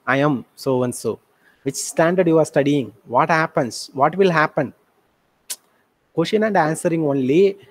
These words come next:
In real world, the conversation happens.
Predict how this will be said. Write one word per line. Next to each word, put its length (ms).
In 160
real 360
world, 320
the 200
conversation 680
happens. 340